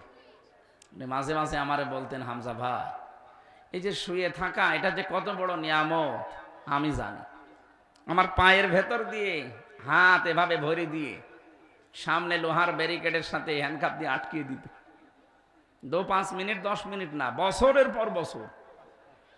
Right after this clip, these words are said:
সকালবেলা কয়টা পচা ছোলা দিয়ে যেত, আর দুপুরবেলা এক মুঠ ভাত দিত, তাও মনে হচ্ছে কেউ মাখিয়ে দিয়েছে।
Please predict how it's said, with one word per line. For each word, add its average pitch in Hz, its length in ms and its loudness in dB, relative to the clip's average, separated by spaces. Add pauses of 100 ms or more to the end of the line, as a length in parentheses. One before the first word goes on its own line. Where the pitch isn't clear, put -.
(160)
সকালবেলা 160 580 2
কয়টা 151 280 0
পচা 143 380 -2
ছোলা 143 340 -2
দিয়ে 135 240 -6
যেত, 151 300 -10 (760)
আর 143 120 0
দুপুরবেলা 196 640 2
এক 170 220 2
মুঠ 175 180 -2
ভাত 156 300 2
দিত, 196 340 -2
তাও 202 200 0
মনে 202 180 -2
হচ্ছে 208 160 -4
কেউ 208 180 -4
মাখিয়ে 170 460 -4
দিয়েছে। 113 420 -16